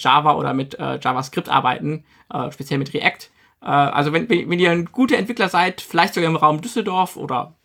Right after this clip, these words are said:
auch, auch nur ganz grob in N R W irgendwo, dann, äh, meldet euch bei Boxine. Ähm,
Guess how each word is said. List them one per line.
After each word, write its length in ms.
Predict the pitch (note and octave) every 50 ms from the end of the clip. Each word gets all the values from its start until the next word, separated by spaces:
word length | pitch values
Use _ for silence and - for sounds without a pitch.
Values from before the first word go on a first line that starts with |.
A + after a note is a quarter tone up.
| G3 F#3+ -
auch, 460 | - _ _ _ - - - - -
auch 80 | C#3 C#3+
nur 80 | D3
ganz 220 | C3+ D3 D3 C#3+ -
grob 300 | - - G3 G#3+ A3 -
in 80 | F3
N 120 | B2 D3 F3
R 140 | F3 F3 F3
W 120 | F3+ F3+
irgendwo, 500 | - F3+ F3 F3 F3 - E3+ D#3+ D#3+ - - - - - - - - _ -
dann, 260 | - C3+ C#3 C#3 C#3
äh, 220 | - C3+ C3+ C3 B2
meldet 220 | - D3+ D3+ C#3+ -
euch 140 | C3+ C#3+
bei 80 | - C#3+
Boxine. 640 | C3+ C3+ C#3 C#3 C#3 - - E3+ D#3 D#3 D3+ D3+ - -
Ähm, 460 | D#3 C3+ C3 C3 C3 C3 C3+ C#3+ C#3+